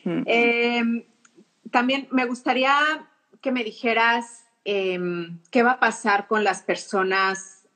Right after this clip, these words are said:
Speaker 2: de riesgo de aquí a que haya una vacuna? ¿Van a tener que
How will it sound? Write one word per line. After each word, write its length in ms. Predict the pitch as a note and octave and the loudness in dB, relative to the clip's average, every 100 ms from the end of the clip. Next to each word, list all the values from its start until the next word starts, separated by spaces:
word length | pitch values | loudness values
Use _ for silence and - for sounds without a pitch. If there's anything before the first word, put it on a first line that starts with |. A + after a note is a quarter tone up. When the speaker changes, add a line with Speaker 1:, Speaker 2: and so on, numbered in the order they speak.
| _ | _
Speaker 2:
de 240 | F3 G#3 G3 | -4 2 2
riesgo 640 | F3+ G#3+ A3+ A#3 A3+ A#3 C4 | 2 4 4 2 0 0 2
de 120 | A3+ | 0
aquí 200 | F3+ G3 | 0 0
a 160 | F#3+ | 0
que 400 | F#3+ G3+ G3+ G3+ _ | 0 0 0 -2 _
haya 480 | - F#3+ F#3 G3 F#3+ | 0 2 2 2 2
una 360 | F#3 F3+ F#3 F#3 | 0 -2 -2 -2
vacuna? 560 | E3+ D#3+ - E3+ D#3 C#3+ | -2 -4 -6 -10 -8 -2
¿Van 180 | F3+ A3 | 0 0
a 80 | A#3 | -2
tener 360 | G#3 G3 F#3+ | -2 -2 -2
que 520 | - G3 G3 F#3+ F3+ | -2 0 2 0 -6